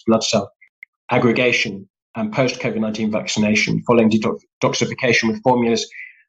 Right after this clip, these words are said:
which included ivermectin. So as we mentioned, ivermectin somehow interferes with the spike protein binding directly to the as two receptors. So if we continue on the next slide.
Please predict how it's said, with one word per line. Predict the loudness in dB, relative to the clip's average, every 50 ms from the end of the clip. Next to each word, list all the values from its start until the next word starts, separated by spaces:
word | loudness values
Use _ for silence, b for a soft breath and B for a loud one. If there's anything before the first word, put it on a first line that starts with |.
| _ 2
which | 4 4 4
included | 2 0 4 6 6 6 6 4
ivermectin. | 2 0 -2 -4 -2 -2 -2 -4 -4 -4 -4 -2
So | 2 4 4
as | 6
we | 6 6
mentioned, | 6 6 6 4 2 2
ivermectin | 2 2 2 2 2 2 2 0 -2 -2 -4 -2 -2 -4 -6 -8 -14 _ _ _ _ _ _ _ _
somehow | -2 0 0 2 2 2 2 2 2
interferes | 2 0 -2 -2 2 2 2 4 2 0 -2
with | -2 -2 -2
the | -2 -2
spike | -2 -2 0 -2 -2 -2 -4
protein | -8 -8 -8 -6 -6 -4 0
binding | 2 2 2 2 0
directly | 0 -2 -2 -2 -2 -4
to | -6 -4 -4
the | -2 -2
as | -2 -2 -4
two | -4 -4 -4
receptors. | -2 -2 -2 -4 -4 -8 -10 -14 -16 -14 -14 -14 -16 -16 _ b b b b b b _ _ _ _ _ _ _ _ _ _ -12
So | -8 -4 -4 -2
if | -4 -2 0
we | 0
continue | 0 0 0 0 4 6 6 6 6
on | 4 2 0
the |
next | 0 -2 -2 -2
slide. | -2 0 0 0 0 -2 -6